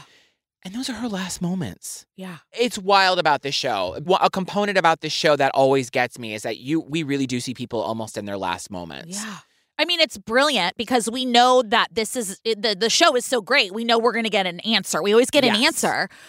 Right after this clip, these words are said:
Speaker 1: But
Speaker 2: But
Speaker 1: it's
Speaker 2: it
Speaker 1: just
Speaker 2: is,
Speaker 1: so
Speaker 2: it's like, <gasps>
Speaker 1: sad.
Speaker 2: 'cause you don't see it. It's not graphic or gory or anything. You just, you're like, "Those were the gunshots that, like, took someone's life."
Speaker 1: Yeah.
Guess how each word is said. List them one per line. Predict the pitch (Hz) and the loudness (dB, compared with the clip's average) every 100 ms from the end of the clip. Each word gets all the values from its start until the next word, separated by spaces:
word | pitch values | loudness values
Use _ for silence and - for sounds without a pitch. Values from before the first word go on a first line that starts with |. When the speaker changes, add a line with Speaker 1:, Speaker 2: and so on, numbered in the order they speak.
| - _ | -20 _
Speaker 1:
But | 254 | 4
Speaker 2:
But | |
Speaker 1:
it's | 262 151 | 4 2
Speaker 2:
it | |
Speaker 1:
just | 285 311 | 2 4
Speaker 2:
is, | 269 | 4
Speaker 1:
so | |
Speaker 2:
it's | 254 - | 2 4
like, | 254 220 | 4 2
<gasps> | - | 0
Speaker 1:
sad. | 277 311 320 311 - | -4 -2 -2 -4 0
Speaker 2:
'cause | 311 | 2
you | 330 | 4
don't | 403 - | 2 -2
see | - - - 571 571 | -6 -6 0 2 4
it. | 226 196 | 4 4
It's | - | 2
not | 381 - | 0 0
graphic | 311 392 466 269 240 | 2 2 4 0 0
or | 220 - | -2 2
gory | 330 427 392 | 4 4 4
or | 226 | 2
anything. | 208 202 - 226 226 | 0 -4 -2 -4 -2
You | 254 | -4
just, | 196 - | -2 0
you're | 269 | 0
like, | - _ _ _ _ _ _ _ | -2 _ _ _ _ _ _ _
"Those | 220 233 | -14 -10
were | 247 | -10
the | 214 | -10
gunshots | 196 214 202 170 - | -8 -8 -8 -8 -8
that, | 151 | -10
like, | 165 | -10
took | - 208 | -10 -6
someone's | - 180 151 139 | -4 -2 -4 -4
life." | 165 277 - | -2 -2 -4
Speaker 1:
Yeah. | 90 87 85 | -12 -10 -10